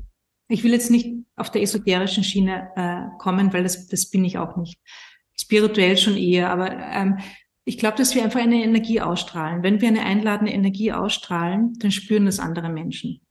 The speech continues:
Also wir merken das ja auch. Wenn wir in einen Raum gehen, spüren wir die Schwingung. Da ist dicke Luft oder so. Wir merken das einfach. Und wenn jemand, äh, ins Zimmer kommt und die,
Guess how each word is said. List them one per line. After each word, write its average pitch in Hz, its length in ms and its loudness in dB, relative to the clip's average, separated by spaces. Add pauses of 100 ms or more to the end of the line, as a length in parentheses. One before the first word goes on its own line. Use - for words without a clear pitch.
Also 180 220 -2
wir 214 80 4
merken 196 360 2
das 196 160 -4
ja 175 180 -4
auch. 175 140 -6
Wenn 196 160 2
wir 226 140 2
in 220 100 2
einen 202 220 0
Raum 185 360 0
gehen, 208 260 2
spüren 214 520 0
wir 185 120 0
die 170 100 0
Schwingung. 165 540 -4 (340)
Da 190 80 2
ist 190 180 0
dicke 196 220 0
Luft 190 340 0
oder 170 140 -6
so. - 400 -8 (100)
Wir 202 140 2
merken 190 360 2
das 151 240 -4
einfach. 160 380 -10 (340)
Und 208 200 2
wenn 226 120 4
jemand, 220 380 4
äh, - 40 -2 (100)
ins 214 220 0
Zimmer 233 260 4
kommt 214 320 0
und 214 100 -2
die, 220 180 -2